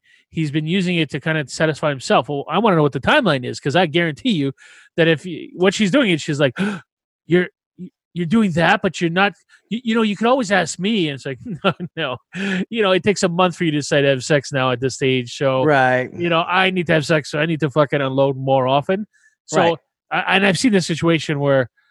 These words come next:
Speaker 1: women don't understand why. They're like, "I understand men take care of themselves." It's like, no, you, you get a little jealous that he's doing it with himself and not you, but you, you're not putting out more.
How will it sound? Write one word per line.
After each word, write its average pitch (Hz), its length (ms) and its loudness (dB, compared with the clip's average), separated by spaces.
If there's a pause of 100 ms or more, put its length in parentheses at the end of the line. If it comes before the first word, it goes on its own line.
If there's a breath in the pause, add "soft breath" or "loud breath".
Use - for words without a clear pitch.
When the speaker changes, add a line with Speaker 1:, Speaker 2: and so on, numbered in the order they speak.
(180)
Speaker 1:
women 160 180 0
don't 175 140 2
understand 156 400 0
why. 143 300 2
They're 156 120 2
like, 151 140 0
"I 233 80 4
understand 254 360 0
men 196 140 0
take 190 220 2
care 185 240 2
of 190 60 0
themselves." 175 280 -6
It's - 40 -6
like, 160 140 -4
no, 160 220 0 (340 soft breath)
you, 180 220 -6
you 170 140 -2
get 214 140 4
a 196 60 6
little 180 180 6
jealous 143 680 0
that 147 120 0
he's 143 100 -2
doing 160 160 2
it 135 80 0
with 131 120 0
himself 127 460 0
and 131 80 -8
not 123 160 -2
you, 147 240 2
but 131 200 -2
you, 139 140 -4
you're 147 320 -4
not 139 220 -4 (320)
putting 127 160 -6
out 127 120 -4
more. - 280 -14